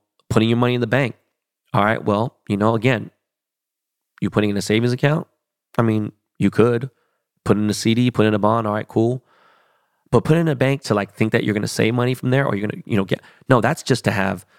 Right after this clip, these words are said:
you know, your liquid cash. You gotta put that shit in a home. You gotta put that shit in something that's gonna really, really build.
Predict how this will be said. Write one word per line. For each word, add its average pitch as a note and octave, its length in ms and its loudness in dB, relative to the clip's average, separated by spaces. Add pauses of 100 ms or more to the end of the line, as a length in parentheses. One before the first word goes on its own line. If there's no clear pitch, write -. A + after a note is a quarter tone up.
(320)
you B2+ 60 0
know, A2+ 80 4
your G2 140 0
liquid G2+ 240 -2
cash. - 420 -2 (1160)
You G2 120 0
gotta C3+ 180 2
put A#2 120 2
that G#2 160 2
shit - 180 -6
in - 60 -4
a F2+ 60 -4
home. A2 400 0 (600)
You C3+ 80 0
gotta C3+ 140 2
put A#2 140 -2
that A2 160 2
shit A2 140 -4
in G2+ 40 -4
something G#2+ 240 0
that's G2+ 140 -4
gonna D3 160 -4
really, A#2 340 2
really G#2 280 -2
build. - 420 -2